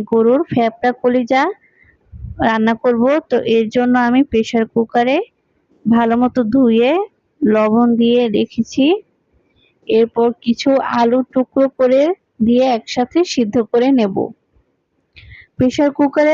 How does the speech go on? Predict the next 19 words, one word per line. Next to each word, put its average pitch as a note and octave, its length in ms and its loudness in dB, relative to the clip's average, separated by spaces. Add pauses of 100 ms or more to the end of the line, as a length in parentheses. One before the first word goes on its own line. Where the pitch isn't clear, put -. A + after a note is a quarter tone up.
পাঁচ B3 280 -2 (160)
মিনিট C#4+ 400 2
সিদ্ধ A3+ 400 -4
করলেই B3+ 420 0
হয়ে B3 240 2
যায়। B3+ 320 0 (680)
তো A3+ 100 2 (340)
এখন C4+ 400 -2
হয়ে A#3+ 260 2
গেছে। B3+ 360 -2 (240)
এরপর A#3 360 0 (100)
আমি A#3+ 300 2 (580)
এই A3+ 220 0 (260)
ফ্যাপসা A#3+ 400 -4
কলিজাগুলো C4+ 680 -2
ভুনা A#3 380 0
করে A3 280 0
নেব। G3+ 220 -2 (3500)
মশলাগুলো C4 680 0